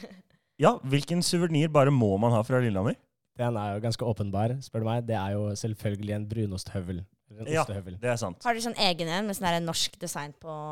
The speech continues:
Speaker 1: eh, skaftet og litt troll og litt greier, eller er det, tenker du bare vanlig?
Speaker 3: Det er jo, eh, vi som har, eh, kall det rett på originalen, så jeg tenker vi trenger
Speaker 2: Ja.
Speaker 3: ikke smykke den med noe,
Speaker 2: Ja, det er
Speaker 3: eh,
Speaker 2: bra.
Speaker 3: spektakulært.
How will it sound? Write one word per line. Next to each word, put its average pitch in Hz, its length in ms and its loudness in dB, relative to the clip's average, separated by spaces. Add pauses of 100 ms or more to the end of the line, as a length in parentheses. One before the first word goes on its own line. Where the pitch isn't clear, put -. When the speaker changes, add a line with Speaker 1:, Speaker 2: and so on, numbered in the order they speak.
(140)
Speaker 1:
eh, 143 200 -8
skaftet 156 360 -8
og 156 60 -4
litt 151 120 -8
troll 143 280 -6
og 139 260 -6
litt 143 140 -12
greier, 151 420 -6
eller 240 300 -6 (100)
er 180 60 -6
det, 170 140 -6 (520)
tenker 175 160 -8
du 165 60 -8
bare 165 160 -2
vanlig? 123 260 -6 (460)
Speaker 3:
Det - 80 -10
er 73 140 -4
jo, 110 140 2 (280)
eh, 123 240 2 (840)
vi 107 180 -14
som 123 320 2
har, 113 300 2
eh, 110 320 2 (340)
kall 104 140 2
det 107 180 4
rett - 240 -4
på 104 100 -8
originalen, 110 480 2
så - 140 -4 (100)
jeg - 40 -2
tenker 107 320 -4
vi 107 200 -2
trenger 107 260 -2
Speaker 2:
Ja. 110 140 0
Speaker 3:
ikke 104 560 -6
smykke - 440 -4
den 98 100 -10
med 101 220 -6
noe, 104 100 -2
Speaker 2:
Ja, 107 400 2
det 101 100 0
er 98 60 2
Speaker 3:
eh, 98 40 0
Speaker 2:
bra. 92 100 0
Speaker 3:
spektakulært. 113 680 -4